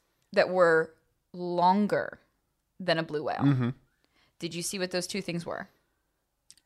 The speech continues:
Speaker 2: Yes, do you want me to say?
Speaker 1: Say it.
Speaker 2: Jellyfish.
Speaker 1: Is that not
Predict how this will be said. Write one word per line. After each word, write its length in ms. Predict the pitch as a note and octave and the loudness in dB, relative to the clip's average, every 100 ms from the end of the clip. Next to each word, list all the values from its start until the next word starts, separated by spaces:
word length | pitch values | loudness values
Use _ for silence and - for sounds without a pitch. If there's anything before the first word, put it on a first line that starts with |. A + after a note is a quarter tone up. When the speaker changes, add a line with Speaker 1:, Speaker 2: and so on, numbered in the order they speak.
| _ _ _ _ _ - | _ _ _ _ _ -8
Speaker 2:
Yes, 180 | A#2+ | -6
do 100 | - | -6
you 40 | F#2+ | -8
want 40 | |
me 60 | G2 | -8
to 60 | |
say? 320 | F#2+ - F#2+ C3+ _ _ _ _ _ | -8 -8 -10 -12 _ _ _ _ _
Speaker 1:
Say 240 | - - C#3 | -10 -6 -4
it. 100 | - _ - _ _ _ _ _ | -6 _ -20 _ _ _ _ _
Speaker 2:
Jellyfish. 800 | - C3 E3+ C#3 - - - - - - - - - _ _ _ _ _ _ _ - - | -10 -4 -4 -4 -6 -12 -14 -18 -20 -20 -20 -20 -20 _ _ _ _ _ _ _ -10 -6
Speaker 1:
Is 220 | - - | -4 -4
that 240 | G#2+ - - | -4 -4 -6
not 300 | G2+ G2+ | -6 -8